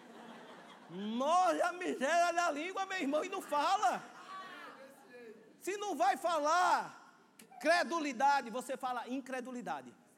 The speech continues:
Não tem meio termo. "Não, pastor, é uma meia incredulidade." Não, ou é incredulidade ou é credulidade. Ou você tá de acordo com a palavra ou você tá contrário à palavra.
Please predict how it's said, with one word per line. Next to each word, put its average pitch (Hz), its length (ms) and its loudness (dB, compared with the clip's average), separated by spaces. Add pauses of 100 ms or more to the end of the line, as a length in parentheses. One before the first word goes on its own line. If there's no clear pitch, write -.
(960)
Não 233 160 -6
tem 254 160 -4
meio 262 180 -4
termo. 175 380 -8 (640)
"Não, 392 320 -12
pastor, 240 280 -12
é 277 80 -10
uma 311 140 -8
meia 277 460 -6
incredulidade." 254 720 -8
Não, 233 180 -8 (160)
ou 302 240 0
é 240 120 0
incredulidade 226 720 -6
ou 226 120 -4
é 240 40 -6
credulidade. 240 640 -8
Ou 269 40 -2
você 269 220 -8
tá 254 140 -8
de 247 80 -8
acordo 247 340 -6
com 254 60 -8
a 247 60 -6 (100)
palavra 214 300 -4
ou 254 40 -4
você 247 220 -6
tá 254 120 -10
contrário 262 560 -10
à 214 60 -6
palavra. 185 460 -6